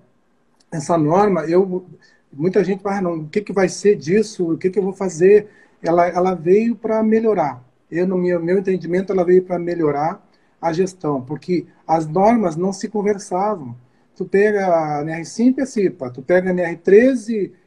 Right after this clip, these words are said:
é, é, vasos de pressão, caldeiras, né? É, tu pega a sete, saúde ocupacional, exames, é,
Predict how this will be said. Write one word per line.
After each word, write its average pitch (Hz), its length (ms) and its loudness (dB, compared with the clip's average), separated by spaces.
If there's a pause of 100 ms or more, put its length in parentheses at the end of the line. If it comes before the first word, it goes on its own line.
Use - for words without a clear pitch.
(120)
é, 170 80 -6
é, 156 920 -6 (120)
vasos 165 260 -2
de - 60 -20
pressão, 175 440 -4
caldeiras, 156 560 -4
né? 170 240 -2 (320)
É, 156 340 -2
tu - 120 -14
pega 175 260 2
a - 20 -4
sete, 240 420 0
saúde 208 360 -2
ocupacional, 170 680 -2
exames, 156 500 -6
é, 139 300 -8